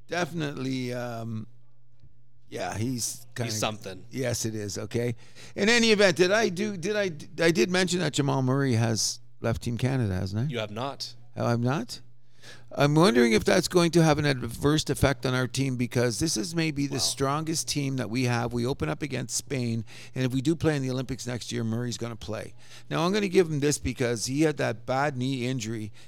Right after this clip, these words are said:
Speaker 1: and he played very late, and they won the championship, of
Speaker 2: Yep.
Speaker 1: course, it went out, and I think the team said to him, "This is too much stress." However,
Speaker 2: I
Speaker 1: we
Speaker 2: agree.
Speaker 1: we got Shea, we got R J, we got Dylan Brooks, we got a good squad out there,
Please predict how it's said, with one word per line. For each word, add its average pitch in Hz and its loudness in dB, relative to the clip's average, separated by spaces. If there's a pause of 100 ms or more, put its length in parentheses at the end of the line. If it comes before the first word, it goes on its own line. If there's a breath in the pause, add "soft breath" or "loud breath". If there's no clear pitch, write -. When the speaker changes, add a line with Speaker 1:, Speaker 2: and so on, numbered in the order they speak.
(100)
Speaker 1:
and 127 -2
he 143 2
played 135 -2
very 135 0
late, 131 -4
and 156 -6
they 147 -4
won 131 -2
the 151 -4
championship, 151 -4
of 113 -6
Speaker 2:
Yep. 92 -10
Speaker 1:
course, 120 -2
it 123 -2
went 123 -2
out, 135 -2
and 123 -2
I 135 -2
think 151 -4
the 151 -4
team 135 -4
said 131 -2
to 120 -2
him, 120 -2
"This 120 -4
is - -6
too 123 -4
much 120 -8
stress." 107 -4 (320 loud breath)
However, 156 4
Speaker 2:
I - 2
Speaker 1:
we 120 2
Speaker 2:
agree. 113 -4 (280)
Speaker 1:
we 151 4
got 160 2
Shea, 160 2
we 156 2
got 139 0
R 147 4
J, 151 0
we 143 0
got 127 -2
Dylan 143 -2
Brooks, 151 -2
we 147 0
got 156 0
a 131 -4
good 127 -2
squad 170 0
out 151 0
there, 147 0